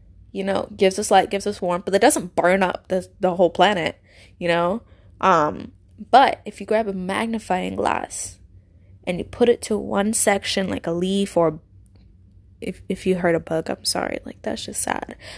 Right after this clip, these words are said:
But a bug, <laughs> um, like they did in, like, A Bug's Life or something like that, then the sun's energy becomes a laser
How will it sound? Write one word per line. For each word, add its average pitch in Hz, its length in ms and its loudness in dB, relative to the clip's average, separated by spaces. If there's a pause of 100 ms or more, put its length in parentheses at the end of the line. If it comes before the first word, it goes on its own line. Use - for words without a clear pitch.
(100)
But 185 260 6
a 190 160 2
bug, 180 500 2 (460)
<laughs> - 460 -14
um, 170 300 -2
like 214 200 2
they 247 80 4
did 208 180 2
in, 190 80 -2
like, - 340 -6 (200)
A 185 80 2
Bug's 180 280 0
Life 185 200 0
or 202 60 -4
something 185 280 0
like 180 180 -4
that, - 220 -4 (920)
then 196 380 2 (300)
the 196 100 -6
sun's 226 320 2 (100)
energy 202 320 -2
becomes 185 360 -6
a 175 80 -6
laser 196 720 0